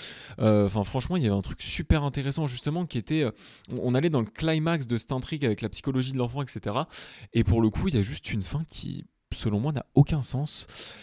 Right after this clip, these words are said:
Et, et, et c'est dommage, parce que vraiment, ça, ça gâche pas ce que le film a mis en place avant, mais en fait, ça, euh, c'est, c'est, comment dire, ça va pas aussi loin et aussi juste que ce que ça aurait pu être.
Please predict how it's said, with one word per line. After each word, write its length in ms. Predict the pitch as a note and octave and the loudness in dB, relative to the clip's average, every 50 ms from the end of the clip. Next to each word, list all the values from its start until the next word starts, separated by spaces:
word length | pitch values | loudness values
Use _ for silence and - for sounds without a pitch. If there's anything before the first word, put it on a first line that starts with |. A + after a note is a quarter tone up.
| - - _ | -20 -18 _
Et, 100 | - A#2 | 2 4
et, 560 | A2+ A2 G#2+ G#2 G#2 G#2 G2+ - A2 A2+ - G#2+ | 6 6 6 6 6 4 4 4 4 4 4 4
et 40 | |
c'est 140 | G#2 - A#2+ | 2 2 2
dommage, 320 | A2 C3+ C#3 C3 C3 C3+ - | 2 2 2 2 0 0 0
parce 160 | - G#2 - | -2 -2 2
que 80 | - | 2
vraiment, 320 | A2 G2+ A2 A2+ B2+ D#3 E3 | 2 4 4 2 2 2 0
ça, 500 | - - - G#2+ G#2 G2+ G2 G2 G#2 - - - - - | 0 2 4 4 6 6 4 4 2 0 -2 -8 -16 -8
ça 160 | - - A#2 | -2 0 2
gâche 220 | G#2+ A#2+ B2 B2 - | 4 6 4 4 6
pas 120 | - D#3+ | 4 4
ce 80 | D3+ - | 4 4
que 80 | - | 2
le 40 | C#3 - | 0 2
film 160 | D3 C#3 C3+ | 0 0 2
a 40 | C3+ | 2
mis 100 | C3+ C3 | 2 2
en 100 | C3 C3 | 2 2
place 180 | D3 C#3+ - | 2 2 4
avant, 240 | D#3+ E3+ F#3 F#3+ F3 | 4 4 6 6 6
mais 80 | C#3 A#2 | 6 4
en 80 | A2+ | 4
fait, 180 | - D3+ D3+ - | 4 2 2 2
ça, 480 | - - - G#2+ G#2 G2+ G2+ G2 G2+ - - - - - D#3 C3 - | 0 2 4 6 6 6 6 4 2 0 -4 -10 -20 -20 -18 -14 -8
euh, 380 | - - D2 C2+ A#1+ A#1 B1+ A1 | -4 -2 -2 -2 -2 -2 -4 -4
c'est, 280 | A1+ - - - - G2+ | -4 -4 -4 -4 -2 -4
c'est, 120 | - - | -4 -2
comment 200 | - - A2+ A2+ | 0 2 2 2
dire, 180 | A2+ A2+ A2 G#2 | 2 2 0 0
ça 180 | - - A2 G#2+ | 2 2 2 2
va 200 | G2+ G2+ G2+ G2 | 4 4 2 4
pas 340 | - - C#3 C#3 - - _ - | 4 4 4 4 2 2 _ 4
aussi 840 | C3 B2+ - - - D3 C#3 C#3 C#3 C#3+ C#3+ C#3+ C#3+ C#3+ C#3 C#3 | 6 6 4 2 2 2 2 4 4 4 4 4 4 4 4 4
loin 400 | C3 C3 C3 C#3 D3 D#3 E3 E3 | 4 2 2 4 4 6 6 6
et 80 | D#3+ C#3 | 6 4
aussi 300 | B2+ A#2+ - - - B2 | 4 4 2 0 -2 -2
juste 320 | A2+ A#2+ D3+ D#3+ - - | -2 -2 -4 -4 -4 -6
que 380 | - - A#2+ A#2 A2+ A2 A2 G#2+ | -2 2 4 6 6 6 6 4
ce 160 | G2+ - - - _ _ | 2 0 -6 -10 _ _
que 160 | - - A#2+ A2 | -2 0 0 0
ça 240 | - - A#2 G#2 | 2 4 6 6
aurait 180 | G2+ F#2+ G2+ G2 | 6 6 4 0
pu 300 | - - - - A2+ A2 | 0 0 2 4 4 4
être. 260 | B2+ - - - G#2+ | 4 2 0 -4 -4